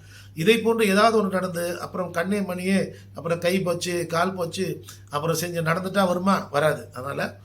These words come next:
ஒவ்வொரு, இது வந்து ஆசிரியர்கள் பணிக்கு மட்டும் வந்து, அ, ஏற்பட்ட அவமானம் இல்ல. சொல்றாங்கல்ல, "கிரிமினல் பேக்ரவுண்டை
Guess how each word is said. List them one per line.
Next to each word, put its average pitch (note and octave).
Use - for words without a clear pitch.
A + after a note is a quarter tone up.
ஒவ்வொரு, F#3+
இது E3
வந்து F#3+
ஆசிரியர்கள் G#3
பணிக்கு F#3+
மட்டும் G3
வந்து, F3
அ, D3
ஏற்பட்ட D3+
அவமானம் F#3+
இல்ல. D3
சொல்றாங்கல்ல, F3+
"கிரிமினல் F#3+
பேக்ரவுண்டை F3